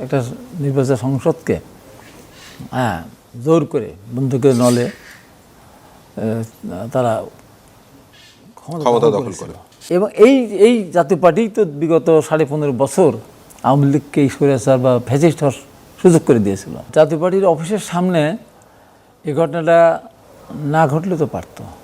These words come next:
Speaker 1: প্রশাসন আগের থেকে যদি তারা টাইট থাকতো, সতর্ক থাকতো, অথবা জাতীয় পার্টি বা কেন একেবারে বুক ফুলিয়ে তাদের অফিস করার এত উদ্যত দেখা কোথার থেকে? <clears throat> তা এরাই তো তারা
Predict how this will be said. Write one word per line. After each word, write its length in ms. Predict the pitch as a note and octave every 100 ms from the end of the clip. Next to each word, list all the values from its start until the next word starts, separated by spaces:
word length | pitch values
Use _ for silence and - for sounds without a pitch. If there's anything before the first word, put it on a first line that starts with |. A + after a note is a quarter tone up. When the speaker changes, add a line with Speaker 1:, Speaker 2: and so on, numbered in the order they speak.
| - - - - - -
Speaker 1:
প্রশাসন 280 | E3+ D#3+ F3
আগের 180 | D#3+ D#3 -
থেকে 200 | E3+ E3
যদি 360 | C#3+ C#3 D3 D3 - - -
তারা 120 | C3+
টাইট 280 | C#3 D3 D3+
থাকতো, 340 | - - - A#2 - - - - -
সতর্ক 320 | E3+ F3 C#3+
থাকতো, 400 | A#2+ G#2+ - G3 - _ _ _ _ _ _ _ -
অথবা 300 | E3 E3+ G3
জাতীয় 360 | D3+ D#3+ G3 -
পার্টি 320 | G#3 B3 A#3+
বা 120 | A3
কেন 240 | G#3+ F#3 D#3+ D#3 - _ _ _ -
একেবারে 400 | C#3 D3 E3 D#3
বুক 340 | B2+ F3 F3+ F3+ F3
ফুলিয়ে 460 | F3 F3+ D3+ B2 B2 _ _ _ -
তাদের 220 | D3+ E3
অফিস 320 | D#3 G3 -
করার 240 | F#3+ E3+
এত 160 | D#3+ C#3+ D3+ -
উদ্যত 360 | C3 C#3+ D#3 D#3+
দেখা 280 | B2+ C3+ C#3
কোথার 260 | B2+ G2+ -
থেকে? 160 | - - - - F#3
<clears throat> 320 | C3 G2 - -
তা 100 | -
এরাই 260 | D#3 G3 A3
তো 160 | A3
তারা 280 | - A2